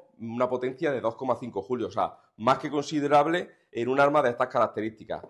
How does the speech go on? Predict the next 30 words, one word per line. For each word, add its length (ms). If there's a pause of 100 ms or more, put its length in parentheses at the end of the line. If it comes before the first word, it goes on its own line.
(160)
Un 140
arma 340 (100)
rápida, 640 (380)
no 320
va 80
a 40
ser 340
precisa, 440
esto 200
va 240
por, 380 (400)
por, 400
eh, 300
más 160
que 140
por 280
precisión, 600
por 180
aproximación, 920 (120)
¿vale? 220
Vamos 240
disparando, 760
o 80
vamos 200
disparando, 680 (320)
y 80
vamos 220
aproximando 580
los 140
disparos. 460